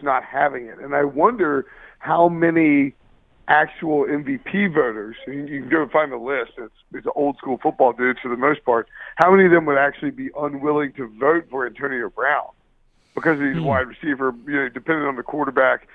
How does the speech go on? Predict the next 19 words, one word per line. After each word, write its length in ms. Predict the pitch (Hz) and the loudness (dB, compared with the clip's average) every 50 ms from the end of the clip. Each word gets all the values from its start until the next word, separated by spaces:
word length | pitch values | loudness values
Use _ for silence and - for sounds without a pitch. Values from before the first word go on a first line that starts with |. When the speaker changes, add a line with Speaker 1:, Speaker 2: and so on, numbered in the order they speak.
| - - | -6 0
Speaker 1:
I 80 | 165 208 | 2 2
think 140 | 247 226 | 2 2
Antonio 280 | 208 175 202 214 196 170 | 0 0 0 0 0 0
Brown's 280 | 156 165 156 139 - - | -2 -2 -4 -4 -8 -12
great, 400 | - 135 180 196 196 165 139 120 | -6 -4 -2 0 0 -2 -4 -8
but 100 | 117 139 | -10 -10
I, 80 | 139 139 | -10 -8
I, 320 | - - 156 151 - 160 | -8 -10 -10 -10 -8 -4
I 40 | 170 | -2
just, 180 | - - - - 139 | -2 -4 -4 -4 -4
I 60 | 151 | -2
don't 140 | 160 170 160 | -2 0 0
know 80 | 147 139 | 0 -2
if 80 | 127 | -2
he 100 | 139 143 | -2 -6
will 200 | 139 131 123 110 _ _ - | -6 -6 -10 -12 _ _ -2
get 160 | 147 135 - - | -2 -2 -2 -4
the 100 | - 113 107 - | -14 -14 -8 -2
votes 240 | 131 135 135 123 | 0 0 0 -2